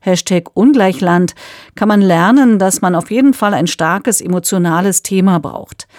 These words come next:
Ein Reichweite-Medium, in der Regel das Fernsehen, muss als Zugpferd dienen. Wie man ein Format danach weiter ausdifferenziert, das ist von vielen verschiedenen Faktoren abhängig. Da gibt es keine Pauschallösungen. Das Überangebot an Inhalten,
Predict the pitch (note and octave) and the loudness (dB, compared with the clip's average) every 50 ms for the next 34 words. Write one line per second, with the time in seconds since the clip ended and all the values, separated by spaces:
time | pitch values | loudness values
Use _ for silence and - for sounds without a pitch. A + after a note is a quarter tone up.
0 | - - - - - - - - F3 F3+ F#3 F3+ F#3+ A#3 C#4 - - G3 E3+ - | -20 -20 -20 -20 -20 -14 -6 -2 0 0 2 2 0 0 -2 -2 -2 -4 -2 -2
1 | F#3 F3 E3+ F3 F#3 A3 G#3+ C4 C#4 D#4+ E4+ E4+ C#4 G3+ G3+ G3 F#3+ F3 F#3 F#3 | 0 0 0 2 2 0 2 2 2 2 4 2 2 2 2 0 0 0 0 -2
2 | F3+ F#3 F#3+ F3+ E3 D#3+ - - - D3+ C#3 D#3+ F#3 A3 A#3 C#4 D4 D4 C4 B3 | 0 0 0 0 0 -2 -4 -4 -4 -4 -2 0 0 0 0 2 2 2 2 0
3 | C4 - D4 D4 C#4+ - - - - D4+ B3+ - - D#3+ C3+ - - C3 B2+ A#2+ | -2 -2 -2 -2 -2 -4 -8 -4 -4 -4 -4 -4 -6 -8 -8 -6 -6 -6 -6 -6
4 | - - - - _ _ _ _ - - - - - _ - G3+ G#3 G#3 F#3 F3+ | -8 -10 -12 -14 _ _ _ _ -20 -20 -20 -20 -20 _ 0 2 4 4 4 2
5 | F#3 - E3+ E3+ D3+ - - E3+ E3+ E3+ F3+ B3 D4 C#4+ - G3+ F#3 F3+ E3+ E3 | 0 0 -2 -2 -2 -4 -4 -2 0 0 2 2 0 0 0 0 0 2 0 0
6 | E3 D#3 D3+ D3+ D#3+ F#3+ B3 B3 - G3+ - - - B3 F4 F#4 - - - G3+ | -2 -4 -4 -2 -2 -2 -2 0 -2 -4 -2 0 -2 -2 -2 -2 -2 -4 -4 -6
7 | - F#3+ F3 E3+ D#3+ - - - B3 D#4+ F4+ F4 - - - - - - - - | -4 -4 -4 -4 -2 -4 -2 0 0 0 0 -2 -6 -12 -14 -20 -20 -20 -20 -10
8 | _ - A3 B3 - D4+ C4+ - - - G#3+ G3+ - - - A#3+ C4 C4+ C4 A#3 | _ -4 -2 -2 -2 -4 -6 -8 -4 -4 -4 -4 -4 -4 0 2 2 4 2 2
9 | G3+ - G#3+ F3 - - - A#3 A3+ A#3+ G#3+ G3+ F#3+ E3+ - - F#3 - _ - | 0 -2 -6 -8 -6 -2 -2 0 2 2 2 2 0 -2 -4 -8 -8 -8 _ -2
10 | G#3 G3 F#3 F3+ F3 E3 - - - - - E3 D#3 D3+ D3 - - - - - | 0 0 0 0 -2 -4 -4 -8 -10 -6 -4 -2 -2 -2 -4 -6 -12 -20 -20 -20
11 | - - - G3+ G#3 C#4 D4+ - C4+ A3+ - - A#3 A3+ A3+ A3+ G#3+ - - G#3+ | -20 -6 -4 -2 -2 -2 -2 -2 -4 -6 -4 -2 -2 0 0 0 -2 -2 -4 -4
12 | G3 - A3+ A3+ B3+ C4 A3+ F#3 D#3 D3 - B2+ - F#2 - - - - _ _ | -4 0 0 2 2 2 2 0 -2 -4 -6 -8 -8 -8 -8 -10 -14 -16 _ _
13 | _ _ _ _ _ _ _ _ F#3+ - - B3+ C4+ E4+ C4+ - F#3 F#3 F3 F3+ | _ _ _ _ _ _ _ _ -6 -2 -2 0 0 0 0 2 0 0 0 0
14 | D#3+ F3+ G3 A#3+ - D#3+ C#3+ - - - C4 C#4+ G#3 E3 E3+ F3 F3 - C4 C#4 | 0 0 -2 0 -2 -4 -6 -4 0 0 0 2 2 2 0 0 0 2 0 0